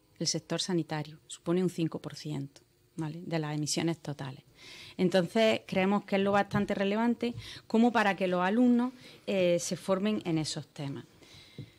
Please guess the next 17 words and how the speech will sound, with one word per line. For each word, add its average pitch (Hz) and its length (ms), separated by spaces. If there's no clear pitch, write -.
De 226 140
este 254 220
proyecto, 262 680
pues 185 200
la 180 100
verdad 180 240
es 190 80
que 214 220
se - 120
han 190 120
publicado, 196 1200
mm, 180 680
bastantes 190 500
artículos 220 960
en 185 280
revistas 175 920
de, 165 680